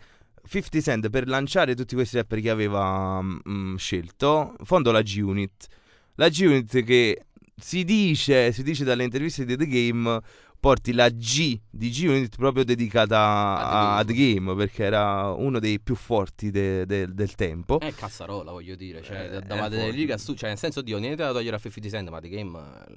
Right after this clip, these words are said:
Speaker 2: la cacciava di brutto, eh.
Speaker 1: Eh, The Game era molto più crudo.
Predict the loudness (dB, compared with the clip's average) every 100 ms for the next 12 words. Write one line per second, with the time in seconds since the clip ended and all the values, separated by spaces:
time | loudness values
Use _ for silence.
0 | -18 -14 -14 -12 -12 -10 -10 -10 -12 -12
1 | -12 -14 -20 -20 -12 -10 -8 -2 0 2
2 | 2 2 0 0 -2 -2 -6 -8 -10 -6
3 | -8